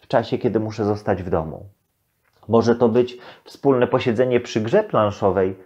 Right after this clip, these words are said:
z moimi dziećmi i porozmawianie z nimi. To są drobiazgi,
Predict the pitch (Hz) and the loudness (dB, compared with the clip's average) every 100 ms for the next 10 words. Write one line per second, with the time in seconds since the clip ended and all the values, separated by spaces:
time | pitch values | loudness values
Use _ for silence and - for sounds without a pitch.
0 | _ _ 113 113 113 120 110 127 - 139 | _ _ -2 0 2 2 2 0 -2 -6
1 | - 151 151 165 175 151 92 85 87 85 | -2 -2 0 0 0 -2 -4 -8 -12 -14
2 | - - _ _ _ _ _ _ _ _ | -16 -20 _ _ _ _ _ _ _ _
3 | _ _ _ - 170 - 151 135 123 131 | _ _ _ -6 -2 0 0 0 0 2
4 | 117 117 98 98 90 | 2 2 -2 -6 -8